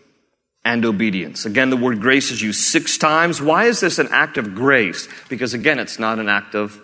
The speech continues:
law. It's an act of grace. It's an expression of worship. That's the word that he used in chapter nine, verses eleven and twelve, talking about giving thanks to God. Every time you give, he says in verse eleven, "You will be made rich in every way." Now, he's not talking material to material.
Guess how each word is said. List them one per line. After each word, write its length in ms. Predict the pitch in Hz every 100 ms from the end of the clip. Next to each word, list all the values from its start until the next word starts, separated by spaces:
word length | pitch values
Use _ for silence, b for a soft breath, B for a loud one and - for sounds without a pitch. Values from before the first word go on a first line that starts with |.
| _
law. 440 | 139 190 127 - - _ _ _ _ _ _
It's 100 | -
an 80 | 80
act 160 | - 110
of 80 |
grace. 560 | 104 143 107 - - - _ _ _ _ _ _ _ _ -
It's 180 | 127
an 80 | 120
expression 560 | 104 - 123 110 - 131
of 120 | 131
worship. 440 | 151 180 - -
That's 220 | - 104 -
the 80 | 113
word 220 | 113 107
that 100 | 113
he 60 |
used 340 | 107 113 110 - B
in 260 | 117 113 110
chapter 360 | - 117 - 113
nine, 280 | 117 123
verses 360 | 117 117 - 107
eleven 360 | 113 113 110 110
and 120 | 104
twelve, 680 | 113 120 127 143 139 - -
talking 280 | 120 113 117
about 300 | 104 113 107
giving 260 | 110 110
thanks 480 | - - 127 131 -
to 80 | 131
God. 480 | 107 120 127 143 120
Every 200 | 131 139
time 280 | - 127 123
you 120 | 117
give, 560 | 101 135 147 147 - -
he 60 |
says 180 | 127 120
in 100 | 123
verse 240 | 131 123
eleven, 440 | 147 131 147 151 135
"You 100 | 131
will 80 | 113
be 120 | 120
made 280 | 120 117 117
rich 220 | 151 147
in 80 | 135
every 160 | 127
way." 200 | 131 135
Now, 120 | 135
he's 120 | 139 147
not 160 | 170
talking 400 | 175 160 160 147
material 520 | 131 - 165 156 151
to 140 | 147 135
material. 600 | 127 - 143 135 117 104